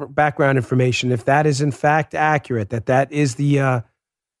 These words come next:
if, if that turns out to be the perpetrator later on, notice how all of a sudden there's calls for responsible journalism.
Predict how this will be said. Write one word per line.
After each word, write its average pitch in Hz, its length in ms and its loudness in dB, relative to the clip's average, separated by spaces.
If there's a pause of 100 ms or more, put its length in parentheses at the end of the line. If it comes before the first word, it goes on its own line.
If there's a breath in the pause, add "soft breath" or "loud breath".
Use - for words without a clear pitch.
if, 123 180 -2
if 131 180 -2
that 147 240 0
turns 151 300 2
out 147 180 2
to 143 60 -4
be 139 100 -2
the 139 100 0
perpetrator 127 640 0
later 135 320 2
on, 131 160 2
notice 151 320 0
how 170 160 2
all 175 120 2
of 170 60 -6
a 160 40 -4
sudden 156 300 2
there's 127 200 0
calls 135 260 0
for 139 160 -2
responsible 135 640 0
journalism. 127 600 -2